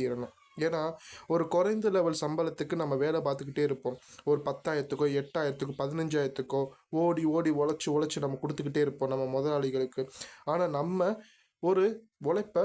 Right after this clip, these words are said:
நம்ம கவர்மெண்ட்டுக்கு கொடுக்கணும்னு நம்ம படிச்சுக்கிருக்கோம் எல்லா ஒரு ஆஸ்பிரண்ட்டுமே. நிறைய பேத்துக்கு அரசு வேலை ஒரு கனவாகவும்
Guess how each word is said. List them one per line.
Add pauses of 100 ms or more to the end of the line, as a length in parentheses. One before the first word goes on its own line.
நம்ம
கவர்மெண்ட்டுக்கு
கொடுக்கணும்னு
நம்ம
படிச்சுக்கிருக்கோம்
எல்லா
ஒரு
ஆஸ்பிரண்ட்டுமே. (960)
நிறைய
பேத்துக்கு (800)
அரசு
வேலை
ஒரு
கனவாகவும்